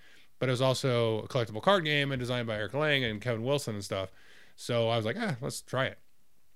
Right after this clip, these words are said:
And it was, like, twelve or fifteen bucks, you know, for the starter set. It was reasonable. Uh, and it comes with all the tokens and things that you need in the starter deck to kinda track, uh, your income, your money, which is, like, your mana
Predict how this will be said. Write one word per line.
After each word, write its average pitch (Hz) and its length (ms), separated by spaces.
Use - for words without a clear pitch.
And 131 100
it 117 40
was, 117 140
like, 107 200
twelve 113 400
or 90 80
fifteen 107 380
bucks, 87 340
you 98 80
know, 82 100
for 87 160
the 82 80
starter 87 320
set. 85 200
It 95 80
was 98 220
reasonable. 87 500
Uh, 101 240
and 117 80
it 123 80
comes 165 200
with 135 100
all 131 140
the 120 60
tokens 120 320
and 113 80
things 117 180
that 107 120
you 104 100
need 104 260
in 101 80
the 101 60
starter 101 340
deck 98 260
to 101 80
kinda 101 200
track, 101 420
uh, 95 120
your 92 200
income, 104 600
your 92 140
money, 98 340
which 95 200
is, 95 80
like, 82 140
your 87 80
mana 87 440